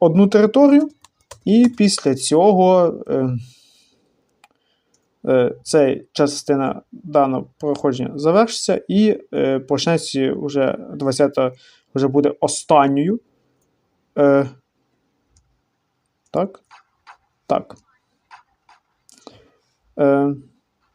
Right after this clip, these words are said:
тоді треба спочатку за броню. Хоча броню я міг би і там взяти, в принципі, під час війни. Ти просто це, це, і, це, це,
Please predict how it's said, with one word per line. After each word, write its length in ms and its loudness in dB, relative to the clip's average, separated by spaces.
тоді 600 2
треба 180 0
спочатку 340 -6
за 80 -2
броню. 360 -4
Хоча 220 -4
броню 300 0
я 120 0
міг 220 -2
би 160 -4
і 60 -8
там 460 0
взяти, 500 -2
в 80 -20
принципі, 800 -18
під 200 -14
час 420 -6
війни. 180 -20
Ти 100 -6
просто 340 -10
це, 240 0
це, 260 -6
і, 180 2
це, 180 -2
це, 260 2